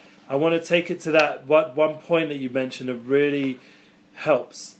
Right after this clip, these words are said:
is the long-term game. And we've talked about that here in the previous series. And what we'll add in here, the de-, the depth of it is,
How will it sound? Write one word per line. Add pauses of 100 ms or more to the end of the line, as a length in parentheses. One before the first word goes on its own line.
(120)
is
the
long-term
game.
And
we've
talked
about
that
here (100)
in
the
previous (720)
series.
And (200)
what
we'll
add
in
here,
the
de-,
the
depth
of
it (840)
is,